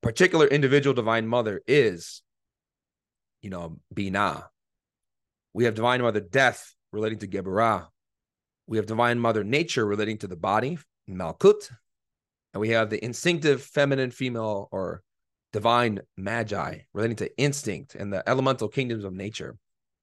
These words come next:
There's a lot of depth to how she expresses, and really in particular these five ways, but obviously there's more 'cause she's infinite. But we study these five 'cause there's a lot of practical knowledge associated with them that can help us understand,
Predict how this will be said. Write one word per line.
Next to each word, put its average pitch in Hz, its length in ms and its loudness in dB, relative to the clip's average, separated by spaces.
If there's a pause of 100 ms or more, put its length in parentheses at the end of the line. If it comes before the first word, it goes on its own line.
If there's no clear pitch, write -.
(520)
There's 113 120 0
a - 20 4
lot 135 380 6
of 107 260 0
depth 139 340 2 (100)
to 123 340 -2
how 117 260 2
she 117 180 -4
expresses, 113 560 -2
and 107 280 -8
really 117 360 0
in 90 180 -6 (680)
particular 143 440 6
these 110 220 -4
five 110 300 0
ways, 117 360 2
but 101 200 -10 (280)
obviously 117 300 -2
there's 95 180 -12
more 92 280 -6
'cause 110 160 -6
she's 98 280 -8 (120)
infinite. 98 480 -6 (600)
But 123 80 0
we 139 80 4
study 156 260 4
these 131 180 0
five 127 460 2 (240)
'cause 113 560 0 (1080)
there's 120 120 -2
a 127 40 6
lot 131 140 8
of 131 80 2
practical 123 400 2
knowledge 117 400 2
associated 113 560 -2
with 101 120 -10
them 98 200 -6
that 101 140 -2
can 85 80 -8
help 104 260 -2
us 98 140 -4
understand, 98 640 -6